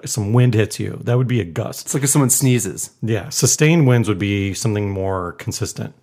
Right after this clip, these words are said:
Speaker 2: Ah, like, consistent, like, the wind has to blow for how long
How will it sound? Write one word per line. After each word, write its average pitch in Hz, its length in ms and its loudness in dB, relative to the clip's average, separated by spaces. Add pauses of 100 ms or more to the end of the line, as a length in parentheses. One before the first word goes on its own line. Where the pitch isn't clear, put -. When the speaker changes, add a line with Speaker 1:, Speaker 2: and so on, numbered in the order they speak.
(160)
Speaker 2:
Ah, 147 240 -2 (300)
like, 139 160 2
consistent, 156 580 0
like, 120 500 0 (460)
the 135 140 0
wind 147 220 4
has 139 200 2
to 143 80 0
blow 123 460 2
for 117 180 -2
how 123 200 2
long 110 680 0